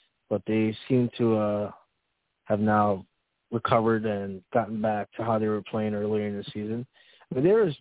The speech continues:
two or three, there are two or three games that they could have won this season, where instead of being nine six and one, they could have probably been twelve and, twelve and four maybe. You know, if they had, uh, if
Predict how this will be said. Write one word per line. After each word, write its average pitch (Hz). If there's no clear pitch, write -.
two 185
or 165
three, 170
there 202
are 226
two 196
or 185
three 175
games 147
that 120
they 127
could -
have 101
won 117
this 107
season, 98
where 113
instead 139
of 135
being 120
nine 120
six 120
and 107
one, 127
they 156
could 175
have 156
probably 147
been 135
twelve 151
and, 147
twelve 160
and 151
four 180
maybe. 95
You 117
know, 123
if -
they 135
had, 131
uh, 127
if 131